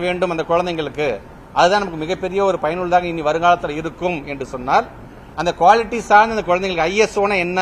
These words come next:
அப்படிங்கிறது இப்ப ஒரு இடத்துல ஒரு பக்கம் ஒரு பேராவா சொல்லித்தரோம். அதுல, அதுல இன்டென்சிவா அதை நம்ம எப்படி நம்ம பாடம் சொல்லித்தரலாம்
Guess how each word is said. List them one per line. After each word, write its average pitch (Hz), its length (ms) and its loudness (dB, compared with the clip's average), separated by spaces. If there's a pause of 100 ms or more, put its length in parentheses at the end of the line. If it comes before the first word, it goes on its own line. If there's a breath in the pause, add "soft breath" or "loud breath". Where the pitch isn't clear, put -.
அப்படிங்கிறது 180 320 -2
இப்ப 208 120 0
ஒரு 180 180 2
இடத்துல 214 260 -2 (300 loud breath)
ஒரு 185 180 2
பக்கம் 202 280 2
ஒரு 175 120 -2
பேராவா 196 400 4
சொல்லித்தரோம். 147 380 -4
அதுல, 101 160 -8 (500)
அதுல 190 200 0
இன்டென்சிவா 247 540 2
அதை 233 120 4
நம்ம 202 140 0
எப்படி 208 160 -4
நம்ம 170 140 -2
பாடம் 185 280 4
சொல்லித்தரலாம் 151 520 -2